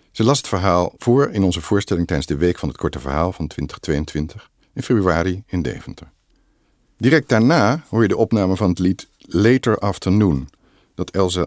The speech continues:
Steixner zong in het theater. Het is een eigen compositie die speciaal geschreven was voor de avond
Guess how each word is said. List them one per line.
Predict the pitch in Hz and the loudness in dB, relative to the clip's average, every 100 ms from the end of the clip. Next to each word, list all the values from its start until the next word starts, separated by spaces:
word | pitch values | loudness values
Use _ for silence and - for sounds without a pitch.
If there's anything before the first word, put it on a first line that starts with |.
| - | -6
Steixner | - - 98 120 - 143 110 | -12 0 0 0 -2 -2 0
zong | 107 107 | 0 2
in | 104 | 0
het | 98 | -2
theater. | 80 67 55 - 73 - _ _ _ _ _ _ _ _ | -2 -4 -4 -10 -14 -18 _ _ _ _ _ _ _ _
Het | 87 92 | -6 -4
is | 85 | -2
een | 78 - | -4 -2
eigen | 95 127 | -2 0
compositie | - 76 80 85 80 - | -2 -4 -4 -4 -4 -4
die | 131 | -4
speciaal | 113 87 - 180 175 | -6 -6 -2 0 0
geschreven | 104 - 127 127 95 | -2 0 2 2 0
was | 85 - | -6 -4
voor | 82 | -4
de | 73 | -2
avond | 76 71 - 139 | -4 -4 -6 -8